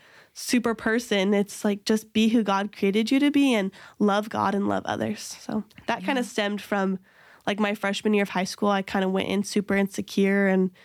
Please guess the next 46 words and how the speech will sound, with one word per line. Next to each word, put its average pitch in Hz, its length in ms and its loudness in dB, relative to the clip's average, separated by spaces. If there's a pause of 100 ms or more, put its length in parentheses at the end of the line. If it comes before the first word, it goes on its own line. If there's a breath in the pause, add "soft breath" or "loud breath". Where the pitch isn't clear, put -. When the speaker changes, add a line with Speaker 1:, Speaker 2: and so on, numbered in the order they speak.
(320 loud breath)
Speaker 1:
like, 208 160 -4
the 247 80 0
first 240 320 -4
day 196 160 0
I 208 160 -2
was 233 100 0
like, 240 140 0
"Mom, 208 240 2
I 220 120 -2
can't 220 220 -2
get 202 120 -2
out 202 60 0
of 196 40 -4
the 214 80 -2
car. 196 180 0
I'm 208 160 0
about 202 300 -2
to - 100 -20
throw 240 240 0
up." 285 260 0
And 554 140 0 (240)
Speaker 2:
<laughs> 294 320 -2
Speaker 1:
I, 330 380 0
I've, 285 340 -6 (140)
I 277 80 -2
don't 381 100 0
think 392 160 2
I've - 80 -2
ever 226 140 0
been 220 180 0
that 208 160 -2
nervous 202 300 -2
in 208 180 0 (140)
that 202 220 -2
moment 196 280 0
of 190 80 -4
my 190 140 0
life, 185 240 0
Speaker 2:
Yeah. 214 300 2
Speaker 1:
but 208 60 0
it 214 60 0
was 220 200 0
pretty 202 280 -2
crazy. 196 520 -2
And 208 140 2
so 196 320 -2